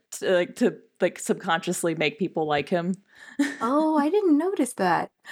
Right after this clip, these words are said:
Speaker 1: Yeah, a little subconscious. <laughs> But yeah, he's, uh,
Speaker 2: I
Speaker 1: the white fur, the red overalls, and the blue bow tie.
Speaker 2: Oh, I focused on yellow and red.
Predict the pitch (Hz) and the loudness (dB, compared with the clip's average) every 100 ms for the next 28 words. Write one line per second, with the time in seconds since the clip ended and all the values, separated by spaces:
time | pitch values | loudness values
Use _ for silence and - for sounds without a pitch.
0 | - - 196 214 196 202 - 277 320 - | -16 -8 2 4 4 2 2 4 4 0
1 | 240 277 294 302 170 - 214 240 226 226 | 0 2 2 2 -2 -4 -6 -4 -2 0
2 | 220 262 185 247 262 - 240 165 165 165 | 2 4 4 2 2 -2 -2 0 2 2
3 | - 180 165 190 175 160 156 160 165 175 | 0 -2 0 0 -2 -2 -2 -2 -6 -8
4 | 165 175 160 165 175 170 170 180 190 262 | -6 -4 -2 -2 -4 -8 -6 -4 -4 -6
5 | 190 175 180 _ _ _ - 302 247 175 | -6 -8 -8 _ _ _ -4 2 2 2
6 | 180 _ _ - 240 311 330 339 339 330 | -2 _ _ -4 0 2 2 0 2 0
7 | - 233 220 190 175 - _ - 190 208 | 0 2 2 2 -6 -18 _ -6 2 4
8 | 220 262 226 190 185 190 156 147 | 6 6 6 4 4 4 0 -4